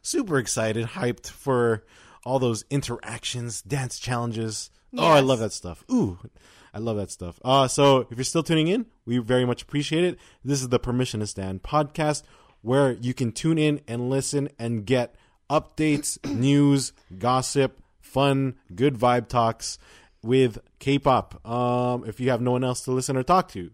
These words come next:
Speaker 1: you, you have the two of us.
Speaker 2: Mm-hmm.
Speaker 1: Uh, I'm your host, Joko, and this is Haley, of course. My fiance, fiance? Is that how they say it in French?
Speaker 2: Fiance.
Speaker 1: Fiance. Um,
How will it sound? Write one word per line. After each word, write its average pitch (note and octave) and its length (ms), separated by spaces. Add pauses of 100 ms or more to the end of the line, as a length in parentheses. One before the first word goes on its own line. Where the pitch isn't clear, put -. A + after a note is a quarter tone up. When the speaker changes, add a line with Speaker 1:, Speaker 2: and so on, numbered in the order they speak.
Speaker 1:
you, G#2+ 320
you A2+ 140
have C#3 240 (280)
the A2 80
two G3 240
of D3+ 120
us. G2+ 380
Speaker 2:
Mm-hmm. A3 320 (200)
Speaker 1:
Uh, - 40 (140)
I'm A2+ 140
your A2+ 120
host, A2+ 280
Joko, G#2+ 340
and A2 80
this F#2 120
is G#2 120
Haley, G2+ 360
of G#2 160
course. G#2+ 600 (500)
My G#2+ 240
fiance, C3 540 (120)
fiance? D3 680 (340)
Is G#2+ 80
that B2 60
how C#3 100
they C3 80
say D3 160
it D3 40
in C3+ 100
French? D#3+ 340
Speaker 2:
Fiance. D#4 800
Speaker 1:
Fiance. E3+ 640
Um, C3+ 460